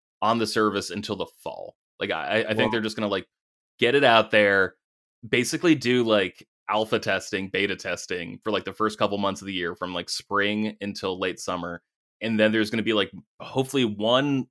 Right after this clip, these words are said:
Speaker 1: fall title that, like, everyone's curious about, not sure if they wanna spend their money, and then that's gonna be the one they bite on.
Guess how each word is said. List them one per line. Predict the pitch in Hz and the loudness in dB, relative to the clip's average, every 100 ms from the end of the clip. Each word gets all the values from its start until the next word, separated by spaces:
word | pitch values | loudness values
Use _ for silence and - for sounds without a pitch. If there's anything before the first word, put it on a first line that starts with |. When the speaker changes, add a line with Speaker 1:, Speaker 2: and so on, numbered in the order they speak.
| - - | -8 2
Speaker 1:
fall | 123 127 | 4 4
title | 123 113 110 98 92 | 2 2 4 2 0
that, | 92 | -2
like, | 92 - | -2 -2
everyone's | 104 110 135 139 110 | -4 0 0 0 -2
curious | - 151 160 123 110 | -2 0 2 2 0
about, | 107 98 98 | 2 4 4
not | 101 104 | 2 -2
sure | 117 | -2
if | 104 | 0
they | 107 | 0
wanna | 101 | 0
spend | 98 95 | -2 -4
their | 92 | -4
money, | 92 90 90 _ _ - | -2 -4 -6 _ _ -6
and | 107 104 | -2 0
then | 101 | 0
that's | 101 95 - | 2 2 0
gonna | 110 | -2
be | 104 | -2
the | 98 | -2
one | 92 | -2
they | 90 | -2
bite | 87 85 82 | -4 -4 -4
on. | 78 76 | -4 -8